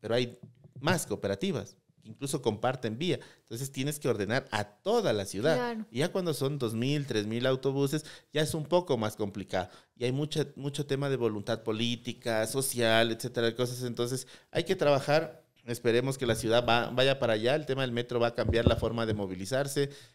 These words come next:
Speaker 1: Entonces, esperemos que, que caminen bien las cosas, ¿ya? Pero hay temas en la sociedad que a veces me avergüenza también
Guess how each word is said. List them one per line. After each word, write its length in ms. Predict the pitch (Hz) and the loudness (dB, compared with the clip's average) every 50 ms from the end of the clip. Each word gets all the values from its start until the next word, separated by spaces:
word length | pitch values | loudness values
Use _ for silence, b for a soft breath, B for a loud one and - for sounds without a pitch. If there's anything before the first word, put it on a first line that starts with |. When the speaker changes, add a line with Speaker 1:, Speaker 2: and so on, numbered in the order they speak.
| B | B
Speaker 1:
Entonces, 760 | B 127 117 117 127 127 120 131 135 131 120 - - - - - | B -8 -2 0 2 2 2 2 0 -2 -2 -2 -6 -8 -10 -8
esperemos 420 | - - 127 170 170 190 202 202 196 | -8 -4 0 0 2 2 2 0 0
que, 340 | 202 165 143 - - _ _ | 0 -2 -4 -4 -8 _ _
que 160 | - 151 139 147 | -6 -6 -2 0
caminen 580 | 139 135 139 147 160 156 151 147 143 139 127 | 0 2 2 2 0 0 0 0 -2 -2 -2
bien 320 | 127 135 135 139 135 135 131 | 0 0 0 2 0 0 -2
las 160 | 123 120 - | -2 -2 0
cosas, 540 | - 127 127 113 - - 101 - - - - | 2 2 2 4 2 -2 -8 -10 -10 -6 0
¿ya? 200 | - 113 120 120 | 2 2 2 2
Pero 160 | 127 123 123 | 0 -2 -2
hay 100 | 131 127 | -2 -2
temas 340 | 131 131 131 135 131 127 135 | -2 -4 -2 -2 -2 -2 -2
en 80 | 123 | -4
la 80 | 120 117 | -4 -4
sociedad 480 | - 110 110 113 110 110 113 127 - B B B B B | -4 -6 -6 -2 -2 0 0 0 -2 B B B B B
que 80 | - 117 | -2 2
a 40 | 110 | 2
veces 260 | 113 120 123 123 113 | 4 4 2 0 -2
me 80 | 113 | -2
avergüenza 600 | 110 107 107 104 104 113 120 131 131 - 139 127 | 0 0 0 0 0 0 0 0 0 -2 -6 -6
también 500 | - 117 113 110 113 120 135 147 151 - | -4 -4 -4 -2 -2 -2 -2 -4 -6 -10